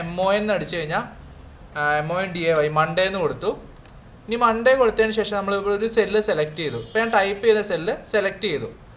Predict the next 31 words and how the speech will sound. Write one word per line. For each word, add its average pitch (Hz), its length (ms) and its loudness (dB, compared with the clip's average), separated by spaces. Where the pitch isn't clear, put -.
കാരണം 247 280 4
എന്താണെന്ന് 214 300 2
വെച്ചാൽ, 202 120 -6
ഇപ്പോൾ 202 140 -6
സെലക്ട് 202 200 0
ചെയ്യേണ്ട 233 220 -2
കാര്യം 208 200 2
എന്താണെന്ന് 202 240 -2
വെച്ചാൽ 185 200 -2
ഉണ്ടല്ലോ, 139 280 -2
നമ്മളിപ്പോൾ 214 320 2
ഒരു 226 140 0
സെല്ല് 214 240 2
ടൈ-, 180 160 6
ആ - 20 6
സെല്ല് 202 260 0
ടൈപ്പ് 170 220 0
ചെയ്തുകൊണ്ടിരിക്കുമ്പോൾ 170 720 -2
നമുക്ക് 180 240 -2
ആ - 80 -2
സെല്ല് 185 260 0
ടൈപ്പിംഗ് 180 440 0
മോഡിലായിരിക്കും. 143 600 0
ആ 240 40 8
സെല്ലിന് 214 360 4
രണ്ട് 214 280 4
മോഡുകളാണ് 175 580 6
ഉള്ളത്. 110 240 -4
ഒന്ന് 220 140 0
ടൈപ്പിംഗ് 196 400 2
മോഡ്, 143 220 2